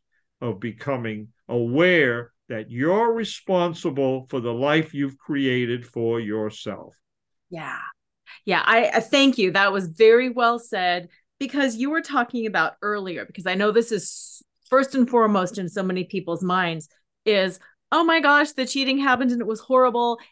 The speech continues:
Speaker 2: and I don't want that to happen again." And like you said, it's an,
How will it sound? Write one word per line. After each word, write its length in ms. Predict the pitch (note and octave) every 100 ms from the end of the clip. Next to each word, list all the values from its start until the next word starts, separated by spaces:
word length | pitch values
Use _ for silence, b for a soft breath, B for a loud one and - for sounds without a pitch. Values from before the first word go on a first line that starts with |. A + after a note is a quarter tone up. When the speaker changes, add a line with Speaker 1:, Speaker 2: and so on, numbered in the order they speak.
| -
Speaker 2:
and 100 | A3+
I 100 | G#3+
don't 140 | A#3
want 200 | B3 B3+
that 160 | A#3 A3+
to 100 | A3
happen 340 | G3+ G3+ G#3
again." 500 | G3+ F3+ E3+ D#3 - _ _ _ _ -
And 100 | A#3+
like 160 | B3+ B3
you 80 | C#4
said, 280 | C4+ A#3+ -
it's 220 | A3 A3
an, 240 | A3+ A3+